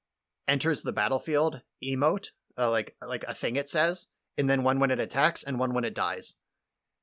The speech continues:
And it's a thing in the Hearthstone community to just, like,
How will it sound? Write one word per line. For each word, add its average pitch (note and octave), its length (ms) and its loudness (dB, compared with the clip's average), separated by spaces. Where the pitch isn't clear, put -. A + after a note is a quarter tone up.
And A#2 460 -2
it's C#3+ 160 0
a D3+ 60 -2
thing D#3 200 0
in C#3+ 80 0
the B2+ 100 0
Hearthstone C3+ 360 2
community G#2+ 500 -6
to G#2 140 -12
just, G#2+ 240 -6
like, A2+ 260 -4